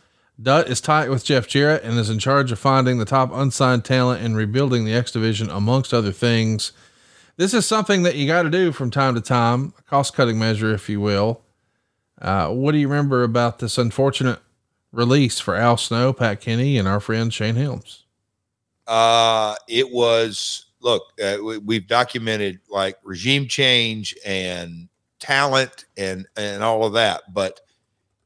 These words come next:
Speaker 2: this was not a part of my original plan that, okay, this is gonna send the wrong message. Shane, Pat, th-, they're very good at what they do. Al, th-, they're good. Let's not do that. But then all of a sudden,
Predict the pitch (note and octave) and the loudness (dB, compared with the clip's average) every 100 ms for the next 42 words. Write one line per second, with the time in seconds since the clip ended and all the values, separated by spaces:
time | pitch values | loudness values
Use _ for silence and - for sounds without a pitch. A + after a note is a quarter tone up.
0 | _ A2 C#3 - B2+ G2 G2+ G#2+ C3 A#2 | _ -2 -2 0 -4 -4 -4 0 0 0
1 | G#2 B2 C3 B2+ A#2+ A2+ G#2 A#2 A2 A2 | -4 0 0 2 0 0 2 -2 -2 -6
2 | F#2 G#2+ A#2 B2+ C#3+ C#3+ C3+ _ - G2+ | -6 -2 2 2 0 -4 -12 _ -2 0
3 | F#2+ - _ _ _ - - - A#2 F#2+ | 0 -4 _ _ _ -16 -8 0 0 0
4 | F#2 G2 A#2+ B2 G2+ B2 A2 - A2 G2 | -2 0 0 0 -4 -4 -4 -2 -4 -4
5 | F2+ F2 G#2 C#3+ D3+ B2 - C3+ - - | -6 0 2 2 2 0 -2 -6 -8 -10
6 | _ _ _ _ _ - - B2 B2+ C3 | _ _ _ _ _ -6 0 2 2 0
7 | C3+ B2+ - A#2+ B2 B2 - _ _ _ | -4 -10 -6 2 2 2 -2 _ _ _
8 | A2+ - A2 A2+ G#2+ - - - A2+ C#3 | -12 -6 0 0 -2 -10 -20 -4 0 2
9 | A#2 B2+ C3+ A#2 A#2+ B2 A#2 A#2+ B2 A#2 | 2 2 4 2 -2 -2 0 2 2 2
10 | A2+ A#2+ B2+ B2+ - A2 A#2 A2 A2+ B2+ | 2 4 4 0 -4 -10 -6 -6 -4 -4
11 | A#2 - A2 - _ - A#2+ C3+ C3 G#2 | -4 -12 -20 -20 _ -6 -4 0 0 2
12 | C#3+ A#2 D#2 - _ F#2 A#2 - - F#2+ | 0 2 -2 -4 _ 2 2 0 -10 -8
13 | G2 A#2 A#2 - B2+ D3 E3+ | -2 0 0 0 2 0 -4